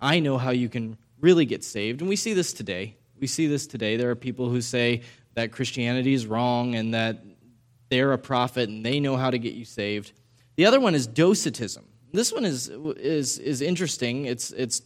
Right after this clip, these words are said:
that Christ, being God, makes him spirit,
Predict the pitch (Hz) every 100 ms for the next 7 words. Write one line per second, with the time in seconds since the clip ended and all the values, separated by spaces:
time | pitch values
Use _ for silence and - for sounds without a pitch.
0 | - 131 139 - 170 160 151 - - -
1 | _ _ - 170 170 143 127 156 170 120
2 | 113 147 170 139 107 135 127 - 123 113
3 | - - - 220 127 113 131 -